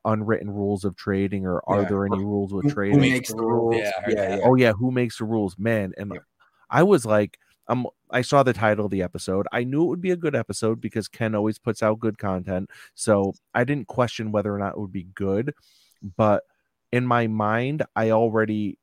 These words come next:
Speaker 1: I thought I already knew what he was probably gonna say.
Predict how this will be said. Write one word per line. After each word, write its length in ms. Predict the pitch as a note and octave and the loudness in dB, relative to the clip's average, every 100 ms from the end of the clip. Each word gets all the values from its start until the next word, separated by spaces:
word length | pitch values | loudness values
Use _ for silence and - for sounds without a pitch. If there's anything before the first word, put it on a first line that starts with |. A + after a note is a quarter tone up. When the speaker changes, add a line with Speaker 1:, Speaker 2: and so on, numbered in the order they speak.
| _ | _
Speaker 1:
I 120 | A#2 A#2 | -6 -4
thought 340 | - A#2 A#2 | 0 0 2
I 100 | A2+ | 0
already 280 | G#2+ G2+ G2 | -2 -2 -8
knew 180 | G2+ F#2+ | -8 -6
what 140 | F2+ | -8
he 100 | G2 | -12
was 140 | F#2 - | -16 -12
probably 220 | D#2+ E2 | -12 -12
gonna 200 | - - | -16 -18
say. 140 | - | -16